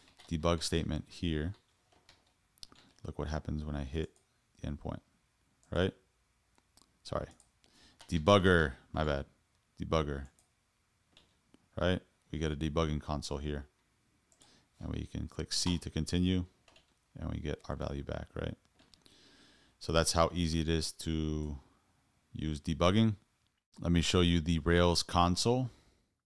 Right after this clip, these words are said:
So you can enter the Rails console like so, or you can just type C for short.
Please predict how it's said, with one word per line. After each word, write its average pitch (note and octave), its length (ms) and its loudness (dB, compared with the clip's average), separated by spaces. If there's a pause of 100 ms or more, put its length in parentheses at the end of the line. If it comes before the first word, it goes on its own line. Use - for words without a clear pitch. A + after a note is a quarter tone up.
(120)
So - 160 -12
you D2+ 140 -4
can - 260 -2
enter E2+ 380 2
the D#2 100 -2
Rails D#2 360 0
console D#2 720 -2 (640)
like C#2+ 200 -6
so, F#2+ 480 2 (640)
or D2 140 -4
you D2+ 100 -2
can D#2 140 -2
just D2+ 180 -4
type D2 300 -4
C - 260 -2
for D#2 160 -6
short. G2 380 -2